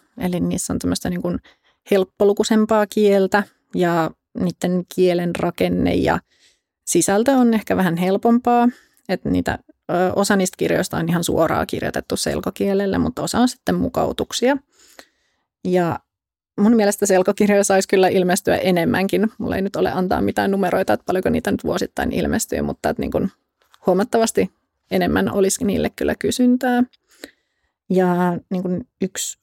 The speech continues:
loistava esimerkki mun mielestä niin kun selkokirjasta on Juuli Niemen Et kävele yksin, josta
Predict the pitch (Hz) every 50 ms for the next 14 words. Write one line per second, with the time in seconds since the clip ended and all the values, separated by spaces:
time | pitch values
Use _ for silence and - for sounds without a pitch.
0 | _ - 185 185 185 185 185 185 196 190 - - 135 123 123 - - 185 190 202
1 | - - 202 180 170 165 175 202 - - 196 196 - 220 - - 180 - - 190
2 | 190 - - - - 190 190 - - - 190 185 180 180 - - _ - 214 220
3 | 247 240 220 196 185 185 180 180 175 180 175 175 175 - - - - 196 190 -
4 | - - - - - - - - - - 185 - - - 240 247 269 269 - _
5 | - 202 - - - - -